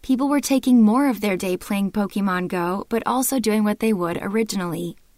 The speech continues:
Pulling from a broader pool has helped keep Pokemon Go going. While it experiences steady attrition like any other game, it has a higher ceiling on potential new players to attract. And because it's a game that takes place in the real world,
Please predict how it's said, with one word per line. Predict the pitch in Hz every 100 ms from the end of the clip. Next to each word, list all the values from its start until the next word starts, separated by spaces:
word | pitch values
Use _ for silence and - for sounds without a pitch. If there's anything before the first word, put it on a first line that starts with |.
| _
Pulling | - 220 247 254
from | 226
a | 208
broader | 185 240 214 208
pool | - 226 247
has | 214 -
helped | 226 233 -
keep | 277 262
Pokemon | - 208 233 220 202 190
Go | 180 175
going. | 220 247 185 165 170 - -
While | 240 240
it | 262
experiences | 277 - 233 220 233 247 262 254
steady | - 220 202 240
attrition | 233 - 190 - 202 196
like | 208 214
any | - 226 226
other | 196 190
game, | 185 196 175 170 - -
it | 240
has | 254 262
a | 269
higher | 226 247 247
ceiling | 226 - 254 226 175
on | 170
potential | - 190 214 208 226
new | 214 214
players | - 180 165 170
to | - 185
attract. | - 233 175 - - _ -
And | 262
because | 277 269 302 349
it's | 349
a | 311
game | 214 190 214
that | 202 -
takes | - 240 -
place | - 214 233 220
in | 190
the | 185
real | 202 226 226
world, | 175 180 208 254